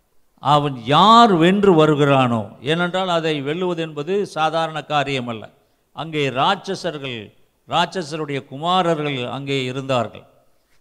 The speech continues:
ஆக மிகவும் பலம் வாய்ந்ததான மக்கள் அங்கே இருந்தார்கள். அது மட்டுமல்ல, அந்த பட்டணத்தை பிடிக்க வேண்டுமானால் மலை மேல் ஏறி போக வேண்டும்.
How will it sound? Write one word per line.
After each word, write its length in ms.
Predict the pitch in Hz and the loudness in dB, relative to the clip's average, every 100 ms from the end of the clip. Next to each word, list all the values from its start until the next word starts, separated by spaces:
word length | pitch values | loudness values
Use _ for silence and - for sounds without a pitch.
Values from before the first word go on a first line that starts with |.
| _ _ | _ _
ஆக 500 | 151 196 175 160 127 120 | 0 0 0 -2 -4 -8
மிகவும் 720 | 147 175 196 190 156 123 - _ 104 | -8 -2 -2 -2 -6 -14 -20 _ -6
பலம் 340 | 127 170 170 | -2 -2 0
வாய்ந்ததான 920 | 170 175 156 156 147 143 135 123 110 | 0 0 -4 -4 -2 -2 -4 -6 -8
மக்கள் 380 | 101 123 - 160 | -8 -10 -6 -6
அங்கே 320 | 131 135 131 | -6 -6 -8
இருந்தார்கள். 680 | 123 117 113 120 110 147 196 - _ _ _ _ | -8 -8 -4 -4 -2 -4 -6 -10 _ _ _ _
அது 260 | 131 175 214 | -4 -2 0
மட்டுமல்ல, 680 | 226 220 196 165 143 160 | 0 0 -2 -2 -2 -4
அந்த 220 | 196 175 | -4 -6
பட்டணத்தை 580 | - 160 - 190 185 180 | -4 -4 -4 -4 -4 -4
பிடிக்க 360 | - 160 160 165 | -6 -8 -6 -4
வேண்டுமானால் 720 | 156 147 147 143 143 175 180 | -4 -4 -4 -2 -2 -2 -2
மலை 300 | 151 185 202 | -2 -2 0
மேல் 260 | 196 202 | 0 -2
ஏறி 320 | 170 165 165 165 | 0 0 -2 -4
போக 340 | 170 185 175 | -2 0 0
வேண்டும். 420 | 165 151 120 - | -2 -4 -8 -20